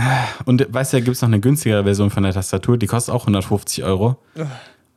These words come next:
Speaker 1: Und die ist richtig scheiße. <laughs> Das sind einfach so, das sind einfach so Kunststoff-Nupsis, die du so reindrücken kannst.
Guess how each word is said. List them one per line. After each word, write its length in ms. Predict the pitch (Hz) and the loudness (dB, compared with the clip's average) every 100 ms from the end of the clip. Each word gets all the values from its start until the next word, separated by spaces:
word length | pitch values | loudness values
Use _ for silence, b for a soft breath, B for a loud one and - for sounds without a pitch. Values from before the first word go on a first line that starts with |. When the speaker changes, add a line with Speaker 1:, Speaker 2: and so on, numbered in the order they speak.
| _ | _
Speaker 1:
Und 160 | 113 104 | 4 4
die 60 | |
ist 140 | 123 139 | 4 2
richtig 320 | 180 139 - | 2 0 0
scheiße. 440 | 92 87 - 92 - | -2 -2 0 -2 -2
<laughs> 960 | - - 170 160 190 - 302 247 156 | -8 0 0 0 -2 -2 -2 -2 -2
Das 120 | 131 123 | 0 2
sind 100 | 127 | 2
einfach 240 | 135 135 | 2 2
so, 200 | 123 123 | 4 2
das 160 | 120 139 | 2 2
sind 80 | |
einfach 180 | 123 127 | 2 2
so 160 | 113 104 | 2 0
Kunststoff-Nupsis, 1040 | 160 156 - 113 - - 107 110 113 101 | 2 0 2 0 0 2 4 4 0 2
die 120 | 110 | 4
du 100 | 104 | 4
so 120 | 98 101 | 4 2
reindrücken 480 | 110 117 - 101 95 | 2 0 0 0 2
kannst. 380 | 95 95 - | 2 0 -2